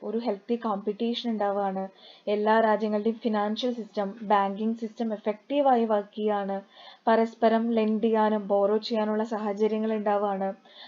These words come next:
പരസ്പരം import ചെയ്യണു, export ചെയ്യണു, മറ്റ് foreign മാർക്കറ്റ്സിൽ ഇൻവെസ്റ്റ് ചെയ്യണു. So അത്തരത്തിൽ eventually ഇങ്ങനെയുള്ള കാര്യങ്ങളൊക്കെ ഈ ഫണ്ടിന്റെ ഔട്ട്ഫ്ലോ, ഇൻഫ്ലോ അല്ലെങ്കിൽ ഫണ്ടിന്റെ transfer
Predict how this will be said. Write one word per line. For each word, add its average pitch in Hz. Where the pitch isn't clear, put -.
പരസ്പരം 233
import 214
ചെയ്യണു, 214
export 220
ചെയ്യണു, 208
മറ്റ് 214
foreign 220
മാർക്കറ്റ്സിൽ 220
ഇൻവെസ്റ്റ് 214
ചെയ്യണു. 208
So -
അത്തരത്തിൽ 311
eventually 277
ഇങ്ങനെയുള്ള 254
കാര്യങ്ങളൊക്കെ 269
ഈ 226
ഫണ്ടിന്റെ 226
ഔട്ട്ഫ്ലോ, 220
ഇൻഫ്ലോ 220
അല്ലെങ്കിൽ 214
ഫണ്ടിന്റെ 214
transfer 208